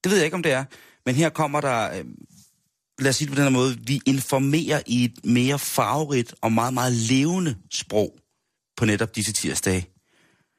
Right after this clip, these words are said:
Og det vil altså sige, at de næste godt fireoghalvtreds minutter, der vil der kunne forekomme sprogbrug,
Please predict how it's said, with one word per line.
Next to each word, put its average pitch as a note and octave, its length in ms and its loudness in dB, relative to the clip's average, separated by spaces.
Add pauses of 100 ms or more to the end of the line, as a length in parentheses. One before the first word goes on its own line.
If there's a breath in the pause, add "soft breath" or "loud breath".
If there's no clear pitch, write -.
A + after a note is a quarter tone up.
(400)
Og B2+ 140 0
det F#3+ 120 2
vil G#3+ 60 2
altså C#3+ 220 -2
sige, D3 340 0
at C3 140 -2
de B2+ 80 2
næste A#2 340 0
godt A2+ 360 -2 (520)
fireoghalvtreds B2 540 -2
minutter, A2 260 0 (500 loud breath)
der C3 100 0
vil B2+ 240 0
der D#3 80 0
kunne C3+ 240 -6
forekomme A2+ 580 -2
sprogbrug, B2 640 -2